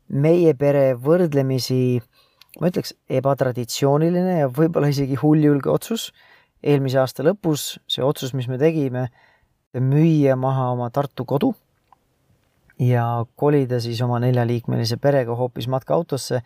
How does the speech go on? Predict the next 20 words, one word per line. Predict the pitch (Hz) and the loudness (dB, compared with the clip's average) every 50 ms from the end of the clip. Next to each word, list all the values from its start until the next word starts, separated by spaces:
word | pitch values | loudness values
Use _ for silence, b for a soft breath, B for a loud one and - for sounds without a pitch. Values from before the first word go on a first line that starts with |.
| _ | _
ning | - 135 131 127 120 | -8 -6 -6 -4 -4
sõita | - - 139 131 120 - - 127 117 | -2 -2 -2 -2 -2 -2 -2 -2 0
kevadisse | - 135 123 127 123 113 117 - - - 120 | 0 0 0 0 -2 -2 -4 -8 -8 -6 -6
Hispaaniasse. | 117 120 - - - 131 127 135 139 131 123 - - 120 123 B B B B B B B B B B | -6 -6 -4 -4 -4 -4 -2 -4 -6 -8 -8 -8 -10 -12 -16 B B B B B B B B B B
Ja | - 139 131 147 | -4 -2 0 2
alates | 175 190 - - 143 - | 2 0 0 -4 -6 -2
sellest, | - 165 175 175 160 139 - - | 0 2 2 2 0 0 -2 -6
mil | 143 139 139 135 | -6 -6 -4 -4
me | 135 131 | -4 -2
lõpuks, | 127 135 156 175 - - 151 139 123 _ - - - - - _ | 0 0 0 0 0 0 -4 -4 -4 _ -14 -16 -14 -14 -14 _
no | - 143 143 | -4 0 0
mitte | 147 127 - 135 | 0 0 0 0
lõpuks, | 127 135 117 - - - - | 0 0 -2 -4 -8 -4 -2
tegelikult | - 135 135 131 123 120 - 131 | 0 0 2 0 -2 -4 -6 -8
see | - - 139 | -4 -2 0
otsuse | 143 147 - 143 135 135 131 | 0 0 -2 -4 -6 -4 0
tegemine | 147 156 156 151 139 135 123 127 | 2 2 2 2 0 -2 -4 -4
käis | 127 127 127 - | -4 -4 -4 -6
ju | 135 131 | -8 -4
või-, | 135 151 151 147 | 0 0 0 0